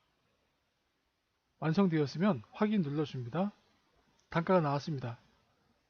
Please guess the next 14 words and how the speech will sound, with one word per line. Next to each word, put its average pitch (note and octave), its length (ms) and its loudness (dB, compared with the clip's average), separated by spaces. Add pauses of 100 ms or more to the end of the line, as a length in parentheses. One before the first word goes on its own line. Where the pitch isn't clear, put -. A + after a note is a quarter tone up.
(460)
채우기 A3 360 2
핸들로 G3 480 2 (180)
밑에 F#3+ 540 -4
채워줍니다. D#3 800 0 (1500)
단가를 F3+ 500 0 (300)
찾아왔습니다. D#3 920 -2 (1000)
그럼 F#3 220 2
계산을 F3 400 4
해보죠. G3 600 2
구입 D3+ 200 -2
가격 C#3+ 520 -4 (400)
커서 F#3 260 -4
놓고 G#3 440 -2 (440)
이꼴 E3 480 0